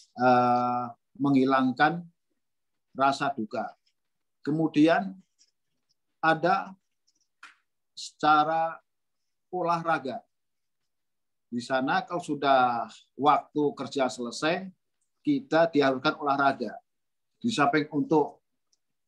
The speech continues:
menjaga ketahanan fisik kita, untuk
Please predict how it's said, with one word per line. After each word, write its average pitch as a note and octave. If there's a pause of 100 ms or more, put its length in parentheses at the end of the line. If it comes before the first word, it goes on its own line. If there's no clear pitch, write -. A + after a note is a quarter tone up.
(400)
menjaga D#3
ketahanan C#3+
fisik C#3+
kita, F#3 (1300)
untuk E3+